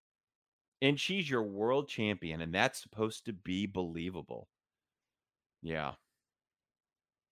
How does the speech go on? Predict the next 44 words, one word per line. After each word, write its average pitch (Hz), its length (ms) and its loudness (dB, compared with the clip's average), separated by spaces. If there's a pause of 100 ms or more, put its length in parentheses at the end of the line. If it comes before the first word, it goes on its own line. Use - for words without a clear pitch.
(720)
So - 140 6
you 143 100 10
give 135 240 8
her 156 100 12
the 110 120 10
Money 92 260 10
in 85 80 4
the 78 80 0
Bank. 76 480 -4 (920)
And 135 160 10
she 156 100 8
wasn't 147 400 12
deserving. 92 460 6
But 127 160 6
so 294 160 12
many 226 160 12
people 151 420 8
have 90 100 6
won 107 380 8
the 143 60 2
Money 80 260 2
in 85 100 -2
the 82 60 -4
Bank. 71 480 -2
They, 98 240 2
they're 107 180 4
trying 131 420 8
to 110 60 4
give 101 200 2
it 104 120 4
to 90 100 0
other 107 200 6
people 156 380 2
now. 92 400 2 (1500)
You 185 100 2
know, 170 120 12
there 143 140 12
aren't 147 200 10
many 131 180 10
women's 127 360 4
wrestlers 117 380 6
to 101 100 -2
begin 110 400 8
with. 87 260 2